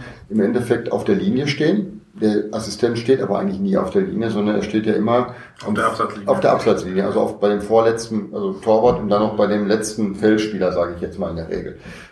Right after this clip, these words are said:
Speaker 1: Und das kann ja fünf, sieben oder zwölf Meter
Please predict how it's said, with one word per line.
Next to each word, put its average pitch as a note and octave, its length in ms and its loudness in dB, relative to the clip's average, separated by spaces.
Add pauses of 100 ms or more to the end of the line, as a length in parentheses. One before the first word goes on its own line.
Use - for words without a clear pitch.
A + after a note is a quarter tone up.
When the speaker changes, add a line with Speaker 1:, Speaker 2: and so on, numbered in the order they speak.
(100)
Speaker 1:
Und G2+ 100 -6
das - 160 2
kann A#2 160 2
ja G2+ 100 6
fünf, C3 360 2
sieben B2 260 -4
oder A2 180 0
zwölf A#2 300 2
Meter A2 560 2